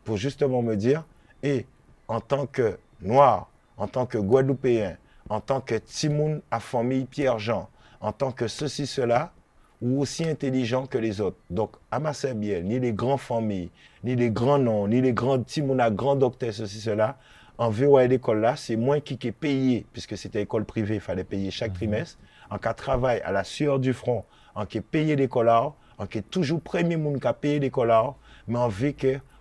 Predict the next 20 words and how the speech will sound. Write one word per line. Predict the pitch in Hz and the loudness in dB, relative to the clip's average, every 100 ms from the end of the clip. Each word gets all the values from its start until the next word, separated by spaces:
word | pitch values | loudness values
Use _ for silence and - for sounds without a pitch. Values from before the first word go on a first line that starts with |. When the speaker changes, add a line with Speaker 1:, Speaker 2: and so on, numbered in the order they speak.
| - | -2
Speaker 1:
ou | 123 | 0
montrer | 127 147 - 147 | 4 2 2 0
monde | 135 131 113 | 0 0 0
qui | 117 | 0
est | 104 135 | 2 2
intelligent, | 139 139 127 107 117 - | 0 -2 0 -2 -4 -2
et | 117 | -2
en | |
vu | 101 135 | 0 -4
que | 131 117 | -2 -2
vous | 107 90 87 190 247 | -2 -4 -2 0 0
surtout, | - 156 - 135 - _ - - | 0 -6 -2 -4 -4 _ -20 -20
que | - | 2
vous | 127 120 | 2 2
prenez | - 175 | -2 -2
conscience, | 160 147 - 139 147 - | -2 -6 -6 -8 -8 -14
que | - | -2
vous | 120 139 170 | 0 2 2
aussi | - 185 | 0 -2
intelligent, | 175 160 147 135 120 113 | -2 0 0 2 0 0